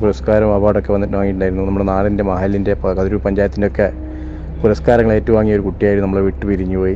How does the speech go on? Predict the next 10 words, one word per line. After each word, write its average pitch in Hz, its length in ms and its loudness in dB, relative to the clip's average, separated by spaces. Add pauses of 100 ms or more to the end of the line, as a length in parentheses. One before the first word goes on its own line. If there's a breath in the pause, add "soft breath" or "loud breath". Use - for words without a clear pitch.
(120)
ഇന്ന് 101 180 -2
രാവിലെ 107 320 4 (220)
ഹോസ്റ്റലിൽ 113 540 2
വെച്ച് 98 200 -2
കോഴിക്കോട് 101 400 2 (280)
കുഴഞ്ഞു 104 320 4
വീണ് 104 180 2
മരിക്കുകയുണ്ടായത്. 92 680 -4 (840 loud breath)
മയ്യത്ത് 107 300 2
ഇപ്പോൾ 120 160 6